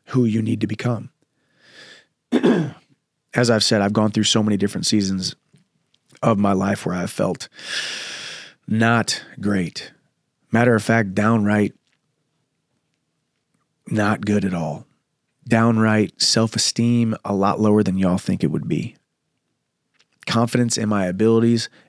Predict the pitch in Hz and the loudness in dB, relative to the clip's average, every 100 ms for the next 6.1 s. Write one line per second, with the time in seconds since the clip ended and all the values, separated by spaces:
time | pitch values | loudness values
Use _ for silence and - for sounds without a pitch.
0 | - 107 107 110 104 110 113 104 98 101 | -2 0 2 2 2 2 4 4 2 0
1 | 101 95 - 95 87 - _ - 95 85 | 0 0 -2 -4 -4 -6 _ -6 -2 -2
2 | 82 80 82 - _ _ _ _ - 110 | -2 -4 -6 -10 _ _ _ _ -2 0
3 | 110 104 98 123 107 92 95 - 101 - | 0 -2 -2 -2 -2 -2 -6 -2 -4 -2
4 | 87 - - 131 95 110 110 104 - - | -6 -6 -6 -4 0 2 2 0 -4 -16
5 | - - - 107 107 110 110 110 117 - | -18 -10 -2 0 2 4 4 2 -2 -10